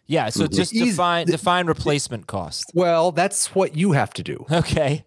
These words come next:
Speaker 3: That's like,
Speaker 2: Yeah.
Speaker 3: there's, there's several steps to this.
Speaker 1: I
Speaker 3: The
Speaker 1: don't
Speaker 3: first
Speaker 1: wanna
Speaker 3: one is
Speaker 1: do
Speaker 3: you,
Speaker 1: anything, Heath. This
Speaker 3: you've
Speaker 1: is
Speaker 3: got to have projections
Speaker 1: Uh-huh.
Speaker 3: or projections that you trust. You could use anyone's projections for this.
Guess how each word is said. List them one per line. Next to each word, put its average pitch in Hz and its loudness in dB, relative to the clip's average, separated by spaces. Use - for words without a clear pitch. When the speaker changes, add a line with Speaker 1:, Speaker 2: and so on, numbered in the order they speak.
Speaker 3:
That's 165 0
like, 170 2
Speaker 2:
Yeah. - -10
Speaker 3:
there's, 190 0
there's 165 0
several 175 2
steps - -2
to - -2
this. 110 2
Speaker 1:
I 202 -2
Speaker 3:
The 240 4
Speaker 1:
don't 302 2
Speaker 3:
first 247 4
Speaker 1:
wanna 240 2
Speaker 3:
one 214 4
is 135 2
Speaker 1:
do - 4
Speaker 3:
you, 196 4
Speaker 1:
anything, 175 2
Heath. 131 0
This 151 0
Speaker 3:
you've 208 2
Speaker 1:
is 175 -2
Speaker 3:
got 202 2
to 185 2
have 170 2
projections 120 -2
Speaker 1:
Uh-huh. 107 -4
Speaker 3:
or 160 4
projections 156 2
that 143 2
you 127 2
trust. - -2
You 117 0
could 135 2
use 151 2
anyone's 120 0
projections 87 -4
for - -6
this. - -6